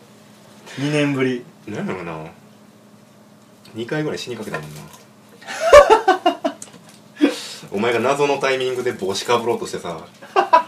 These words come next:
Speaker 2: 両手話して、<laughs> ガードレール突っ込みかけたんやな。
Speaker 1: いや、そんなんちゃう。あの、手下ろした時に、
Speaker 2: うん。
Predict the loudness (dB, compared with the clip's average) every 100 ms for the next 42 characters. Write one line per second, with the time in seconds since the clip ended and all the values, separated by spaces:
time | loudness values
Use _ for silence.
0 | -2 -4 -16 -20 -20 -16 -14 -4 2 2
1 | 4 2 2 0 -6 -8 -8 -8 -12 -14
2 | -12 0 6 6 6 4 4 4 2 -2
3 | -4 -8 -6 -4 -4 -6 -10 -14 -16 -2
4 | 2 8 10 8 2 -6 -2 8 10 12
5 | 10 8 8 6 6 4 4 4 -4 -6
6 | -12 -14 -12 -10 -10 -12 -18 -18 -20 -20
7 | -20 -20 -20 -4 0 4 8 10 8 6
8 | 4 2 0 -4 -6 -8 -12 -12